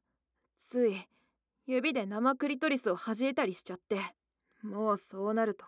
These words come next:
腰ガクガク。すごくもだえます。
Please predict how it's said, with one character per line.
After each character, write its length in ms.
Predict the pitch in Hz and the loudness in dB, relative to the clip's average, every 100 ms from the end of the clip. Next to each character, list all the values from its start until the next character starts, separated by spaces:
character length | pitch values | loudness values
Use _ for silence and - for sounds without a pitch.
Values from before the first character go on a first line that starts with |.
| - | -20
腰 420 | - 208 - 233 | -10 -4 -2 -2
ガ 140 | 202 190 | -6 -8
ク 140 | 214 | -4
ガ 140 | 214 | -4
ク。 160 | 202 226 220 _ _ _ _ _ - | 0 -2 -2 _ _ _ _ _ -18
す 300 | - - 269 | -10 -4 0
ご 140 | 285 | 2
く 120 | 262 | 2
も 160 | 202 175 | 0 2
だ 120 | 185 | 0
え 60 | 180 | -2
ま 140 | 180 | -4
す。 180 | 202 - | -6 -8